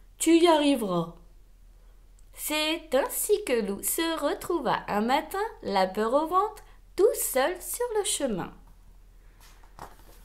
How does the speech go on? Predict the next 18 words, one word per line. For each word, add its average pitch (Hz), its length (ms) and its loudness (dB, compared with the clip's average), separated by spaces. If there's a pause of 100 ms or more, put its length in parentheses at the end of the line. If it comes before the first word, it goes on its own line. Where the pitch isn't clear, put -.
(2500)
Loup 233 400 2
avait 208 320 6
à 247 120 6
peine 220 280 0
fait 165 220 -6
quelques 320 440 0
pas - 300 -8 (160)
quand 339 300 2
il 370 200 4
entendit 359 540 0
des 254 140 2
voix. - 260 -8 (600)
Deux 247 300 4
silhouettes 262 680 -2
inquiétantes 254 680 -2
approchaient. - 680 -4 (960)
Complètement 247 800 -2
affolé, 339 540 0